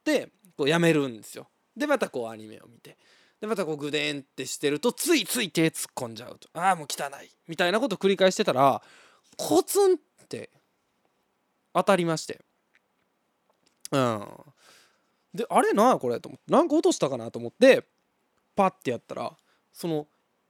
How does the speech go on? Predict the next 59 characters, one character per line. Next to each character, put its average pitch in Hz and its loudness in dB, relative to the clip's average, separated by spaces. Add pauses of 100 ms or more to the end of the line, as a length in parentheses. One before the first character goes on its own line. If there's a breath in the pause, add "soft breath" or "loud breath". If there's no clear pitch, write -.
(180)
一 285 -2
円 330 4
が 302 6
出 285 -2
て 277 0
き - -10
た - -10
の - -20
ね。 - -20 (1120)
う 143 -4
ん、 151 -2
で、 214 8
「あ 208 10
ー、 262 12
一 277 0
円 302 2
出 277 -2
て 277 -4
き - -16
た」 139 -8
と - -16
思 123 -18
っ - -20
て、 131 -12
「お、 139 -6
こ-、 - -20 (540 soft breath)
こ-、 147 -8
ま 139 -6
あ、 127 -8
そ 123 -8
の、 123 -4
め 135 -2
ん 233 -2
ど 233 -4
く - -14
さ 220 0
い 156 0
も 120 -10
ん - -2
な、 233 4
こ 170 -4
う 151 0
い - -2
う - -2
と 135 -6
こ 123 -2
一 117 -6
円 117 -6
と 117 -12
か 107 -10
入 113 -10
っ 113 -12
て - -18
も - -16
な」 120 -6
と - -18
思 107 -18
っ - -20
て、 117 -10